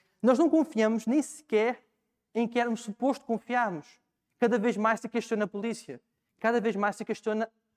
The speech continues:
o Ministério da Justiça, por exemplo, e questionamos que a justiça é lenta, que a justiça não se faz, que a justiça é só para os pobres e que os ricos se safam. Isso não é uma coisa atual. Já no tempo de Jesus reclamavam, já no tempo de Davi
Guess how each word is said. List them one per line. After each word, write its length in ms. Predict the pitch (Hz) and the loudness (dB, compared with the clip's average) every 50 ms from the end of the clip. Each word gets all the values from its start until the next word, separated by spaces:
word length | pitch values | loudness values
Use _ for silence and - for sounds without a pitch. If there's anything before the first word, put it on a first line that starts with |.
| _ _ - | _ _ 2
o 40 | 202 | 2
Ministério 300 | 214 208 214 233 220 220 | 2 4 2 0 0 0
da 60 | 196 | -2
Justiça, 420 | 220 208 - - 294 285 - 247 | -4 -6 -2 0 0 0 0 -2
por 140 | 208 - 202 | -4 -2 -2
exemplo, 480 | 208 190 240 269 247 - - 175 156 - _ _ | -2 0 0 -2 -2 -2 -4 -6 -8 -8 _ _
e 60 | - 175 | -6 -4
questionamos 360 | - 202 - 220 233 240 233 | -4 -4 0 0 0 0 0
que 100 | 233 226 | 0 -2
a 40 | 220 | -2
justiça 340 | - - - 233 - - | -2 -2 -4 -4 -2 0
é 40 | 226 208 | 2 2
lenta, 320 | 220 262 262 220 - 202 | 2 2 0 0 -2 -4
que 100 | - 196 | -4 -4
a 20 | |
justiça 540 | 175 190 - - - 220 196 - 226 214 208 - _ _ _ - | -6 -6 -8 -4 -4 -4 -2 -2 -4 -4 -4 -6 _ _ _ 0
não 180 | 190 208 226 | 2 2 2
se 160 | 208 - - | 0 -2 -6
faz, 480 | - - 240 240 233 226 208 - - - _ _ _ | -2 0 2 2 2 0 -2 -4 -12 -20 _ _ _
que 80 | - | -4
a 20 | 202 | -2
justiça 460 | 190 180 - - 233 226 233 - 226 | -2 -4 -4 -4 -4 -4 -2 -2 -2
é 60 | 214 202 | -2 0
só 160 | - 233 214 | 0 0 0
para 140 | - - 214 | 0 -2 -6
os 80 | 214 - | -6 -2
pobres 420 | - 226 220 208 185 208 208 180 | 0 2 2 2 2 0 -4 -4
e 80 | 196 190 | -6 -8
que 120 | - 208 | -8 -8
os 140 | 208 - - | -10 -8 -8
ricos 220 | 208 196 - - | -10 -10 -10 -14
se 80 | - 190 | -18 -8
safam. 480 | - - 240 220 226 - 196 170 156 - _ _ _ _ _ _ _ _ _ _ _ _ _ _ | -2 0 0 0 0 -2 -4 -6 -6 -10 _ _ _ _ _ _ _ _ _ _ _ _ _ _
Isso 140 | 233 226 240 | -6 -6 -4
não 80 | 269 | -4
é 40 | 262 | -2
uma 120 | 254 254 | -2 -2
coisa 160 | 247 240 214 226 | -2 -2 -4 -4
atual. 420 | 214 - 220 233 226 208 185 156 | -4 0 2 2 4 4 2 2
Já 100 | 180 180 | 2 2
no 120 | - 247 | 2 2
tempo 260 | - - 277 269 - 220 | 2 0 -2 -2 -2 -4
de 80 | 185 | -2
Jesus 240 | 190 208 180 226 - | -2 -2 -2 -2 -4
reclamavam, 640 | - 226 - 214 196 202 226 220 196 165 160 151 - - - _ _ - | -4 0 2 2 2 4 2 2 2 0 -2 -6 -6 -10 -16 _ _ -2
já 100 | 170 160 | 0 2
no 120 | 151 156 | 2 2
tempo 200 | - 190 175 - | 2 0 0 0
de 100 | 156 151 | -2 0
Davi 460 | 147 175 170 143 147 208 233 214 - | 2 2 2 2 2 0 0 0 -4